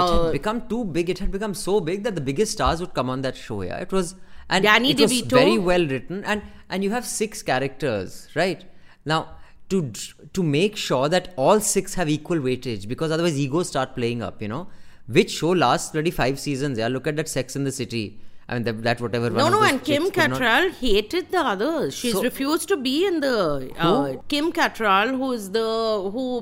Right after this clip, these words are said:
Speaker 1: played now
Speaker 2: What
Speaker 1: Sex
Speaker 2: show are you talking about?
Speaker 1: Sex and the City.
Speaker 2: Acha, I don't know their names and all. So
Speaker 1: No,
Speaker 2: Sex
Speaker 1: no,
Speaker 2: and City
Speaker 1: but
Speaker 2: mein jo
Speaker 1: she
Speaker 2: one of the g-, ladies doesn't like the other ladies because basically some shit or the other happens.
Speaker 1: Yeah.
Speaker 2: Here, six characters, all six are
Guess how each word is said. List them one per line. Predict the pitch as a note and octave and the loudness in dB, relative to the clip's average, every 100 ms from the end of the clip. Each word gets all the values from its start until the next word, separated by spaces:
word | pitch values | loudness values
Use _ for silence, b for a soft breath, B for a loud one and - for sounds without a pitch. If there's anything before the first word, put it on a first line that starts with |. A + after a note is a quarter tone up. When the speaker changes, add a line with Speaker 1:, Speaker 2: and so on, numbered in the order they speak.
| - | -6
Speaker 1:
played | B3+ G#3 G#3 F#3 | -2 0 0 -4
now | F3 G#3 | -6 -2
Speaker 2:
What | D3 E3+ | -2 0
Speaker 1:
Sex | F#3+ | 2
Speaker 2:
show | |
are | D3+ | 2
you | |
talking | C#3+ B2 A#2 | 4 0 0
about? | G2+ F#2+ - - | -4 -6 -16 -20
Speaker 1:
Sex | - C4+ C4+ F4 | -2 -2 0 0
and | D4+ | 0
the | C#4 | 0
City. | B3 - F3+ | -4 -4 -4
Speaker 2:
Acha, | B3+ F#4+ D#3 | 0 0 0
I | C3+ | 0
don't | D3 G#3 | 0 2
know | G3+ | 2
their | F#3+ | 2
names | C3+ C#3 C3+ | 2 0 0
and | A#2 | -2
all. | F#2+ F2+ | -4 -6
So | - | 0
Speaker 1:
No, | D4 | 4
Speaker 2:
Sex | E4+ | 6
Speaker 1:
no, | C4+ | 4
Speaker 2:
and | F3+ | 6
City | A#3 C#4 | 6 6
Speaker 1:
but | F3 | 4
Speaker 2:
mein | F3+ | 6
jo | G3 | 4
Speaker 1:
she | E4+ - - - - B2 | 4 -2 -12 -14 -2 2
Speaker 2:
one | D3 | 2
of | F3 - | 0 0
the | F3 E3 C#3 A2 | 2 4 2 -2
g-, | A2 B2+ G2 B2 | -2 -2 -2 0
ladies | B2 C3 A#2+ C3 - - b b - | 0 2 0 -2 -8 -14 b b -2
doesn't | C3 C3+ D3+ | 0 2 2
like | C3+ | 4
the | C#3 | 2
other | A#2+ B2 | 2 0
ladies | B2+ A2+ C3 | 0 2 0
because | B2+ C3 C#3 C3+ B B | -2 -2 -2 -2 B B
basically | E3+ G3 A3+ A3 | 4 6 2 2
some | F#3 F#3+ | 2 2
shit | G3 F#3+ | 2 2
or | F#3 | 4
the | F#3 | 4
other | E3 | 4
happens. | D3+ B3+ C4+ A3 | 4 2 2 2
Speaker 1:
Yeah. | D#3+ - B B | 0 -6 B B
Speaker 2:
Here, | - F#3+ F3+ G3+ A3 B B | 6 8 8 6 2 B B
six | - - C4 - - | -10 -2 0 0 -2
characters, | D#3 B2 A#2+ E3+ E3+ E3 | 2 2 2 2 2 0
all | C#3+ C#3+ G3 G3+ | 2 4 6 4
six | - F3+ - - - | 0 0 -2 -6 4
are | D#3 | 4